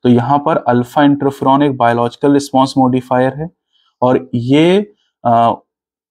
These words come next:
ये जो सब्सटेंस है अल्फा इंटरफेरॉन ये एक्टिवेट करता है इम्यून सिस्टम को, ताकि हमारा इम्यून सिस्टम ट्यूमर सेल को पहचान के उनको मार दे। अब बात करते हैं alcohol and drug abuse के बारे में।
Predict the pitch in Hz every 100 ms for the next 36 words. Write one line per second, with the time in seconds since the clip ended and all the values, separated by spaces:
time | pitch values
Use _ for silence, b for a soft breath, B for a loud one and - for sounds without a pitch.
0 | _ _ _ - 143 170 185 - 123 -
1 | 160 143 127 117 113 135 120 120 117 -
2 | 117 120 135 131 123 131 147 160 165 147
3 | 156 151 151 151 143 - 147 147 190 208
4 | B B 123 123 131 127 127 120 135 156
5 | 147 - 156 147 117 117 117 120 117 147
6 | 120 113 117 123 123 113 120 175 247 -
7 | 117 110 - - - _ _ _ B B
8 | B B 175 147 147 165 - 185 117 120
9 | 131 127 156 151 151 131 139 139 117 117
10 | 127 - 131 123 123 127 127